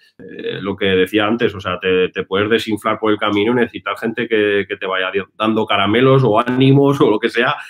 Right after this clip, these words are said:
para poder llegar hasta el final, porque, y, y luego que, que, que, que piensan más veinticinco personas que, que dos o, o todo el equipo. O sea,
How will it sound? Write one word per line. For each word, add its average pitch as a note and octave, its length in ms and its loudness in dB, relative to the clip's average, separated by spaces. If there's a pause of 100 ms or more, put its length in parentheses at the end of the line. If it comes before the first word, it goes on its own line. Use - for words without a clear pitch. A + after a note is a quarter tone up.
(160)
para B2 180 -2
poder G#2+ 200 0
llegar B2 240 0
hasta A2 160 -2
el G2+ 60 -4
final, G#2+ 300 -6
porque, F#2+ 960 -6
y, G2+ 260 -8
y G#2+ 40 -4
luego G#2 300 -4
que, A2+ 240 0 (440)
que, E2+ 320 -8
que, F2 200 -8
que F#2+ 180 -8
piensan F#2+ 380 -2
más A2 220 0
veinticinco G2 520 -4
personas A2+ 440 -2
que, G2 720 0
que F2+ 360 -4
dos C3+ 400 -4 (460)
o, F#2+ 560 -4
o F2+ 60 -4
todo G#2+ 140 0
el A2+ 80 2
equipo. A2 360 0
O F2 60 0
sea, F2+ 320 -6